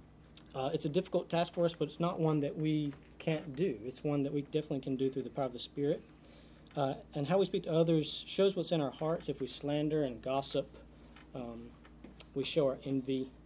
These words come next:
and cowardice and fear, and we show the cruelty in our hearts when we speak harshly to those that we claim to love. Um, a, a desire for harm is frequently fulfilled on the tongue.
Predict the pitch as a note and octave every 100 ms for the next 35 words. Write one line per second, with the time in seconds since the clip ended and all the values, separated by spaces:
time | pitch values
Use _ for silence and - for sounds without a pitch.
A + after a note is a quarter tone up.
0 | - A#2+ A#2 D3 C3+ C3 B2+ - A#2 -
1 | F3+ D#3 A#2+ C#3 - - - - C3 C3
2 | - D#3 C3+ - D3+ - C3 B2 B2+ C#3
3 | C3+ C3 A#2+ - - C3+ - D3+ C#3 -
4 | A#2+ A2 C3 - A#2 A2+ A2+ - - -
5 | - C3 B2+ A#2 C3 A#2 A2+ B2 A#2+ C3
6 | A2 B2 - - - - - - - -
7 | C#3+ B2+ B2 B2 - - - - - -
8 | - - F3+ - - C#3+ C#3+ D#3+ F3+ E3+
9 | C#3+ - E3+ E3+ C3+ - - A3 E3 -
10 | C3 A#2 A#2+ - B2+ A#2 A2+ A2 - A#2